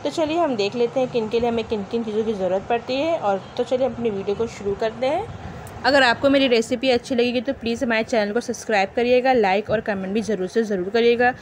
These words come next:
तो चलिए अपनी वीडियो को शुरू कर लेते हैं। तो यहाँ पर मैंने यूज़ किया है पौना किलो पनीर। तो अभी इन्हें, इन्हें हमें कट करना है। तो आप इन्हें किसी भी शेप में कट कर सकती हैं, छोटा, बड़ा, स्क्वायर या ट्रायंगल, कोई भी शेप में कट कर सकती हैं।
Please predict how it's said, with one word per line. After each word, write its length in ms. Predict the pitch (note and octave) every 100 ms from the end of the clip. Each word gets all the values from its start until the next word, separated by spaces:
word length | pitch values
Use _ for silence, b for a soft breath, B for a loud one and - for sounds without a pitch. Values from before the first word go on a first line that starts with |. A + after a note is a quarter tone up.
| B B
तो 60 | C4+
चलिए 260 | D4 B3+
अपनी 200 | C4 B3
वीडियो 280 | G#3 F#3 G#3
को 100 | A#3+
शुरू 260 | - F#3+ F3+
कर 160 | A3+
लेते 320 | A#3 A#3 A#3 C4
हैं। 180 | D#4 G#4 B B B -
तो 60 | D#4
यहाँ 200 | D#4+ G#3
पर 140 | A3
मैंने 200 | A#3 A#3
यूज़ 280 | G#3+ F#3+ -
किया 220 | - C4 C4
है 200 | C#4+ G#4+ - - -
पौना 260 | G3+ G3+
किलो 240 | G#3+ G#3+ A3+ -
पनीर। 360 | F3+ F3 C4 - - - - - - - - - - -
तो 60 |
अभी 200 | B3+ C4
इन्हें, 200 | C4+ B3+
इन्हें 260 | - A3 B3+
हमें 200 | B3 A#3
कट 220 | - F3
करना 280 | - A#3 A#3+
है। 140 | C#4 D4+
तो 120 | B3+
आप 140 | A#3
इन्हें 180 | B3+ C4
किसी 260 | G#3+ G#3 G#3+
भी 100 | A#3
शेप 260 | A#3+ A3
में 100 | A3+
कट 200 | A3 G#3+
कर 140 | - A#3+
सकती 340 | B3 A#3 -
हैं, 80 | C4+
छोटा, 360 | D#4 A3 F#3 G3+
बड़ा, 300 | G3+ G3 G3+
स्क्वायर 600 | G3+ - G#3 F#3 A3 F4+
या 80 | A#3+
ट्रायंगल, 440 | - G3+ F#3 G#3+ B3+
कोई 160 | C#4+
भी 120 | C#4 C4
शेप 200 | C4 B3+
में 80 | G#3+
कट 180 | G3+ F#3+
कर 100 | G3
सकती 380 | A3 - B3+ C4
हैं। 120 | A4+